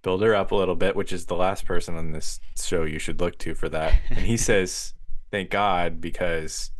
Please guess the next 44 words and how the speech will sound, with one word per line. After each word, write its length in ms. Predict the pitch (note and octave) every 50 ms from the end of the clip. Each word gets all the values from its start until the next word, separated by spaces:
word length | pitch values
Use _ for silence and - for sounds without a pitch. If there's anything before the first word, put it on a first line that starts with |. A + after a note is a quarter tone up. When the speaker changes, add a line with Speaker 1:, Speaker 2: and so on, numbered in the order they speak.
| - - -
Speaker 1:
he 120 | - A2+
believes 380 | G#2+ G2+ G#2 F#2 F2+ F2 E2 -
that's 240 | F#2 F2 - - -
what 160 | F#2 - -
you 80 | E2+
wanna 260 | E2 G#2 A#2 G#2+ G2+ F#2
be 420 | F2 D#2 F2 E2 D#2+ D2+ D2+ - - -
on 160 | F#2+ F#2 F2+
this 160 | F2 E2 -
show. 180 | - - F2 E2
You 120 | F2 A2
gotta 200 | B2 - - A2+
be 160 | B2+ B2+ C#3+ D3
mean. 800 | C#3+ D3 E3 F3 F3 E3 D#3 D3+ C#3+ C3 B2 A2+ G#2 F#2+ F2 E2
Speaker 2:
Yeah. 280 | C#3+ C#3 C3 A#2+ A2 G#2
Speaker 1:
You 80 | - -
gotta, 440 | - G#2+ G#2 G#2 G2+ G2 F2+ - - - - -
you 100 | - -
gotta 280 | G#2+ A2 A2+ A2 A2 G#2+
wanna, 320 | G#2+ A#2 B2 A#2+ A#2 A2+ -
you 60 | B2
gotta 160 | B2+ A#2+ A2+
betray 400 | A2 G#2+ - - C#3 B2+ B2 A#2
people. 580 | A2+ - G#2+ G2+ - - F#2+ F2 E2+ - - - - - - - - - -
And 140 | G2+ G2
then 140 | F#2 F2+ F2+
she 680 | - - - - C3+ C3+ C3 B2 A2+ G#2 G2 F#2 F2+ - - - - - - - - _ - _ _ - - - _ - - - - - _
is 160 | A#2 G2+ -
saying, 600 | - - G#2 F#2+ F#2 F#2 F2+ F2 E2+ E2+ E2 - - _ - - - - _ _ _ _
"You 120 | - G#2 F#2+
should 240 | - - A2 F#2+
not 440 | G2 G2 F#2+ F#2 F2 - _ - - - _ - _ _ - - - - _ _ _ _ _ _ - - _
say 200 | - - - G2+
that 160 | F#2 F#2 F2
about 300 | F2 E2 F2 E2 D2+ C2+
God, 320 | - F2+ F2+ F2 E2+ E2 -
'cause 160 | - G2 F2+
he 140 | - - G2+
wouldn't 320 | F#2+ F#2+ F#2 F2 F2+ E2+ E2
intentionally 720 | E2 D#2+ - - - G#2 F#2+ - - - F2 E2 E2 D#2+
make 260 | E2 F2 F2 E2+ -
someone 380 | - - F2+ D#2+ D2+ D#2 D#2 D#2
that 260 | D#2 D2+ - - -
way." 280 | E2 D#2 D#2 D#2+ -